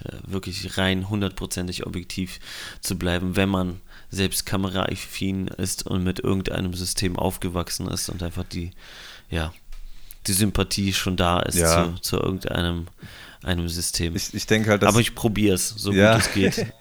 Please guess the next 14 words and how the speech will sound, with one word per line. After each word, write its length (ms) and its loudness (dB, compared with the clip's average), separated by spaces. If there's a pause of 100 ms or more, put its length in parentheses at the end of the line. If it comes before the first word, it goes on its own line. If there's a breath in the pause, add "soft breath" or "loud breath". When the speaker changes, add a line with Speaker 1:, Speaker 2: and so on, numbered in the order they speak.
(640 loud breath)
Speaker 2:
Man, 260 4
man 140 4
ist 160 2
halt 140 6
auch 160 2
immer, 440 6
ähm, 300 2
also 300 2
man 120 0
kann 180 0
ja 80 2
nicht 220 2
alles 240 2
wissen 340 -2